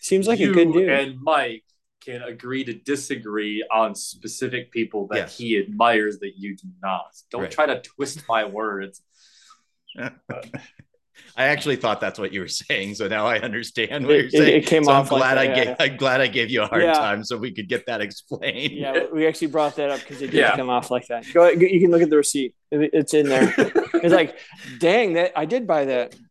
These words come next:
Speaker 1: I didn't mean to."
Speaker 3: <laughs>
Speaker 1: I'm glad there's a return policy.
Speaker 3: So I don't
Speaker 2: Yeah.
Speaker 3: know if you guys, I don't, I don't expect you to have much to say about my interaction with Mike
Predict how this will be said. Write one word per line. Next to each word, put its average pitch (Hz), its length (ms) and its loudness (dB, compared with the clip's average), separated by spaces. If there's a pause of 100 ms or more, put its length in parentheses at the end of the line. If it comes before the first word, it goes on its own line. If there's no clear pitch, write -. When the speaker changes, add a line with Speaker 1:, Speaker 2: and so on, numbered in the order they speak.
Speaker 1:
I - 80 -12
didn't 180 220 -6
mean 226 160 -2
to." - 1040 -6
Speaker 3:
<laughs> - 80 -20
Speaker 1:
I'm 151 160 -4
glad 165 240 2
there's 196 140 0
a - 40 2
return 180 340 0
policy. 127 600 0
Speaker 3:
So - 880 -8
I 170 60 6
don't 180 40 4
Speaker 2:
Yeah. 170 60 4
Speaker 3:
know 165 120 4
if 147 100 0
you 165 40 -2
guys, 139 260 0
I 135 220 2
don't, 143 260 0
I 131 160 0
don't 135 240 -4
expect 120 340 -4
you 123 60 -6
to 113 60 -2
have 107 140 -4
much 110 220 -8
to 101 60 -14
say 107 220 -2
about 98 220 -8
my 98 120 -10
interaction 98 600 -8
with 92 160 -14
Mike 92 200 -14